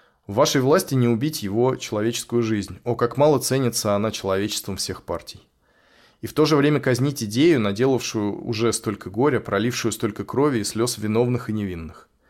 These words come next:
И кто знает, быть может, в недалеком будущем она прольет их еще больше. Пишу это, не грозя вам, чем я могу грозить вам. Но любя вас как честного и единственного могущего и мощного слугу правды в России,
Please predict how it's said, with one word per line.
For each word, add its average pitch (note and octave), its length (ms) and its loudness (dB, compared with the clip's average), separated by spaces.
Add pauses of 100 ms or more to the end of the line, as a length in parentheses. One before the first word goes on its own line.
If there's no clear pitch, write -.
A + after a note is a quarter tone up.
(200)
И B2+ 80 -2
кто C#3+ 200 0
знает, C3+ 500 2 (140)
быть A#2+ 220 -2
может, C#3+ 260 0
в B2 40 -2
недалеком G#2+ 520 -2
будущем B2+ 380 -4
она G2 140 0
прольет G#2 460 -2
их G#2+ 120 -12
еще - 180 -6
больше. F#2+ 420 -10 (1080)
Пишу E3 400 2
это, A#2+ 320 0
не G#2 160 -2
грозя B2 380 2
вам, E2+ 200 -6
чем C3 260 -2
я G#2 120 0
могу F#2+ 240 -4
грозить F#2+ 460 -6
вам. - 160 -16 (640)
Но A2+ 100 0
любя B2+ 340 6
вас C#3+ 200 4
как A2 220 -4
честного C3+ 500 0
и B2 140 -4
единственного A#2+ 640 0
могущего G#2+ 640 0
и G2+ 80 2
мощного A2+ 400 0
слугу A2 340 -4
правды A2+ 380 0
в G#2 60 -2
России, F#2+ 520 -6